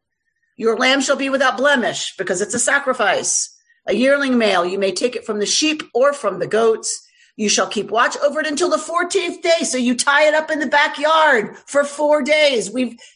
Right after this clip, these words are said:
lots of podcast time was spent on this in a couple of previous years, if you remember. This idea of taking it on the tenth day, tying it up in the back,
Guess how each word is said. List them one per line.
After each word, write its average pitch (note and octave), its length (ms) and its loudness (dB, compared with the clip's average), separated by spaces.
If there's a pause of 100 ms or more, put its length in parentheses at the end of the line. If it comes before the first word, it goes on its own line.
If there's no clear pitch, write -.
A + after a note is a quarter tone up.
lots B3 380 0
of C4 140 -8
podcast C#4+ 720 2
time C#4 400 2
was C4+ 140 0
spent C4+ 320 -2
on C4 180 0
this C#4 280 0 (240)
in C4 200 0
a B3 160 0
couple C#4 240 0
of C4 80 -2
previous C#4 420 0
years, B3+ 460 2
if G#3 100 -4
you A#3+ 140 2
remember. B3 600 2 (300)
This A#3 200 -2
idea B3+ 480 2
of G3+ 200 -2
taking D4 380 -2
it D4 80 2
on B3 100 0
the A#3 80 0
tenth C#4 320 -4
day, C#4+ 200 0
tying D4+ 460 2
it C#4 140 2
up C#4 180 0
in B3 100 0
the A3 60 -2
back, B3+ 460 2